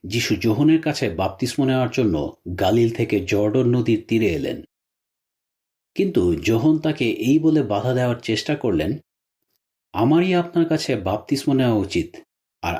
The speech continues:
আপনি কিনা আমার কাছে আসছেন?" যিশু তাকে উত্তর দিলেন, "এখনকার মতো রাজি হও, কারণ ঈশ্বরের আদেশ অনুযায়ী আমাদের সবকিছু করা উচিত।"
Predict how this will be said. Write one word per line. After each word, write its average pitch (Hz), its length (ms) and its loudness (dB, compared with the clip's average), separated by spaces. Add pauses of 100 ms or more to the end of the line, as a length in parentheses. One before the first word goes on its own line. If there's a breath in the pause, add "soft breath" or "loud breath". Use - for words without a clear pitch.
আপনি 185 360 -2
কিনা 123 240 0
আমার 117 380 -2
কাছে 127 320 -2
আসছেন?" 123 420 -2 (2000)
যিশু 117 340 0
তাকে 180 260 0
উত্তর 120 320 2
দিলেন, 78 380 -4 (680)
"এখনকার 151 520 0
মতো 147 280 2
রাজি 92 320 0
হও, 78 320 -6 (360)
কারণ 95 480 0
ঈশ্বরের 110 440 0
আদেশ 120 520 0
অনুযায়ী 127 560 0 (220)
আমাদের 90 380 0
সবকিছু 127 600 -2
করা 95 260 -2
উচিত।" 80 420 -4